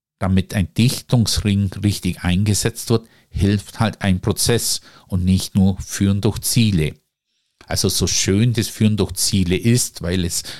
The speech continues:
Mitarbeitende zum Engagement hilft, äh, indem man neue Wege sucht, sich weiterentwickelt, ist das Risiko da, dass ich am Schluss nicht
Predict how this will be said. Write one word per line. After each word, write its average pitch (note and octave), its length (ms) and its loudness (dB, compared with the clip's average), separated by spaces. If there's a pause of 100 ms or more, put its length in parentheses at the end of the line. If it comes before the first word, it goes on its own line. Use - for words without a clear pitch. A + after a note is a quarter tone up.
(140)
Mitarbeitende F#2+ 880 0 (520)
zum F#2 200 2
Engagement F#2+ 800 0
hilft, F2 480 -2
äh, - 380 -14 (340)
indem F#2 280 -2
man F#2+ 260 0 (320)
neue G#2 420 2
Wege F2+ 320 0
sucht, - 440 -2
sich - 240 -2
weiterentwickelt, F#2 960 -2 (560)
ist - 320 -2
das - 220 0
Risiko G2 480 -2
da, F#2+ 400 -2 (200)
dass - 200 -4
ich - 100 -4
am F#2 100 0
Schluss - 380 -2
nicht G2+ 540 -2